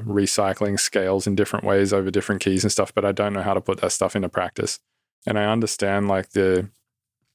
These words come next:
the concept a little bit behind, like, you know, sevenths and, you know, uh, thirteenths and ninths and stuff like that, and maybe using, like, subdominant chords and whatnot in, like, jazz a,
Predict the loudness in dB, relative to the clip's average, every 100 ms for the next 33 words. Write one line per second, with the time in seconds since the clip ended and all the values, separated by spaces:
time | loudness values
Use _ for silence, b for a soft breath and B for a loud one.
0 | _ -6 0 0 2 0 0 -4 -2 -4
1 | -2 -2 0 2 2 0 -2 -2 -4 -4
2 | -4 -2 -4 -8 _ _ _ _ _ -2
3 | 0 2 2 2 -2 -2 -2 0 0 -2
4 | -8 -14 -12 -12 -4 0 0 -2 -6 -16
5 | _ -4 -2 0 -2 -6 _ _ _ _
6 | _ -12 0 0 2 -2 -4 -4 -2 -2
7 | 0 0 0 0 -2 0 0 0 0 0
8 | 0 0 0 0 2 4 4 2 0 -2
9 | -4 _ _ _ _ _ -2 0 0 0
10 | -2 -2 -4 0 2 2 0 0 0 0
11 | -2 0 0 0 -2 -2 2 4 2 0
12 | -4 -4 -4